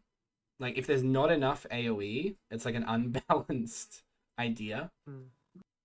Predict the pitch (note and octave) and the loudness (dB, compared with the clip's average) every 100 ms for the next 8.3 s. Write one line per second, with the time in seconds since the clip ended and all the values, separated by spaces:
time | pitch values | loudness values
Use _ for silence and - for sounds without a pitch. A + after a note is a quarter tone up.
0 | _ _ - A2+ G#2 G#2 G2+ G2 A2 A#2 | _ _ -8 -4 -4 -4 -8 -10 -10 -4
1 | A#2+ B2 B2+ B2+ C3 B2 - - A2+ - | -2 0 2 2 0 -4 -6 -4 -2 0
2 | A#2+ A#2 G#2+ G#2 G2+ G2+ G2 - G#2 G#2 | -2 0 -2 -4 -4 -4 -6 -6 -6 -6
3 | G#2 G2 G2 F#2+ F#2+ F#2+ F#2+ - - - | -6 -8 -8 -10 -8 -8 -10 -14 -14 -12
4 | G2 G2+ B2 C3+ B2+ D#3 B2 G2+ - G2+ | -10 -10 -10 -4 -2 0 0 -4 -8 -8
5 | G2+ - F#2+ F#2+ - G2 F#2+ G2 F#2+ G2+ | -10 -12 -16 -14 -12 -12 -12 -12 -12 -12
6 | G2 - G#2+ G2 G2+ F#2+ G2 G2 F#2+ G2+ | -12 -12 -14 -12 -10 -8 -8 -8 -8 -8
7 | G2 F#2 G3 - G#2 G#2+ - G#2+ G#2+ G#2+ | -8 -8 -8 -10 -10 -10 -10 -12 -12 -14
8 | G#2 A2+ | -12 -12